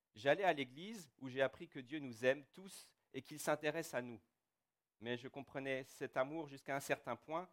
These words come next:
quand j'étais enfant, mais à vrai dire, je ne comprenais pas que Dieu m'ait fait ainsi s'il m'aimait. À l'âge de quinze ans, j'ai dit à Jésus de prendre ma vie et de la conduire lui-même. Ce fut après avoir lu le texte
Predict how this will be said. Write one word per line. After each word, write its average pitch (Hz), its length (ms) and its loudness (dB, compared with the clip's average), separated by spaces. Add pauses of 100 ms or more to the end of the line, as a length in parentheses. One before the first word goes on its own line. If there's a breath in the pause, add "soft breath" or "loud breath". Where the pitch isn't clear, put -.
(360 soft breath)
quand 131 120 -2
j'étais 127 300 -4
enfant, 165 360 0
mais 135 120 4
à 127 80 10
vrai 131 180 -2
dire, 160 220 -8
je 139 100 -14
ne 127 100 -8
comprenais 131 440 -8
pas 143 300 -2 (160)
que 131 120 -10
Dieu 117 260 -10
m'ait 113 160 -8
fait - 320 -10
ainsi 107 460 -12 (160)
s'il 101 300 -16
m'aimait. 90 340 -12 (1000)
À 110 100 0
l'âge 147 200 4
de 123 100 -10
quinze 156 360 -2
ans, 175 140 2
j'ai 135 120 -8
dit 127 140 -4
à 139 80 6
Jésus 139 280 -10
de 123 100 -6
prendre 185 340 -6
ma 160 140 6
vie 135 260 -8 (220)
et 117 100 -6
de 120 80 -8
la 123 140 4
conduire 120 500 -10
lui-même. 95 460 -10 (720)
Ce 117 60 -6
fut 131 240 -6
après 120 280 0
avoir 110 320 -2
lu 120 160 -10
le 107 120 -8
texte - 520 -4